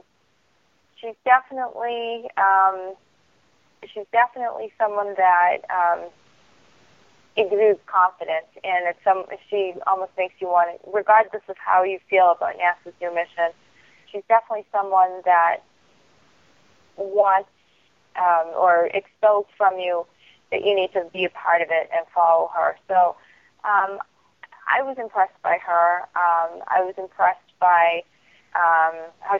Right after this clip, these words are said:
she presented things. I think she's calm, cool, and level-headed, and, you know, I, I think she is definitely, um, a good pick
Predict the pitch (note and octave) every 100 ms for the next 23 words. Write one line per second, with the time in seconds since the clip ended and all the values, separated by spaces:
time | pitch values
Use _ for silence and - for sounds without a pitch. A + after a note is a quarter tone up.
0 | - F#3+ - G3 G3 G3+ A3 - G#3+ G#3
1 | G#3 G#3 _ _ _ _ - - G3+ F#3
2 | - - F#3+ - A3 G#3 G3 G3+ - G#3
3 | G3 F#3+ F#3 F#3+ F#3 F#3+ F#3 F#3 F3+ F3
4 | - - F3 E3+ E3 E3 - _ _ _
5 | _ _ _ _ _ _ - F#3+ F3 E3
6 | - F#3+ - G3 - G3 - - F#3 G3
7 | F3+ - F3 F3+ F#3 - F3+ F3 E3+ E3
8 | D#3+ D#3 D#3+ _ _ _ _ _ _ _
9 | _ _ _ - - _ _ _ F#3+ F3+
10 | F#3+ - G3 F#3